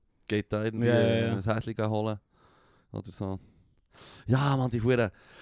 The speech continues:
Speaker 1: die Huren Jäger. In England, weisst du, da mit den, den, den roten Jacken. Oder so. In Frankreich haben die einen, ähm,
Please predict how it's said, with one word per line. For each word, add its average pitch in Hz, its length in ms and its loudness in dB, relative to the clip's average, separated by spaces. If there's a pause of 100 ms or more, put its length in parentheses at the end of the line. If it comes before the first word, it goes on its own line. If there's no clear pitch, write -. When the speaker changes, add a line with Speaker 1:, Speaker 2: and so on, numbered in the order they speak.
(180)
Speaker 1:
die 135 100 0
Huren 131 300 6
Jäger. 120 400 0 (560)
In 135 80 4
England, 123 440 2
weisst 117 260 2
du, 123 40 2
da 123 40 2
mit 120 240 -2
den, 117 140 -2
den, 117 160 -8
den 127 180 4
roten 117 400 2
Jacken. 117 480 -4
Oder 107 160 -8
so. 117 140 -6
In - 80 -8
Frankreich 143 500 0
haben 117 240 -2
die 131 60 -2
einen, 110 480 -2
ähm, 104 400 -4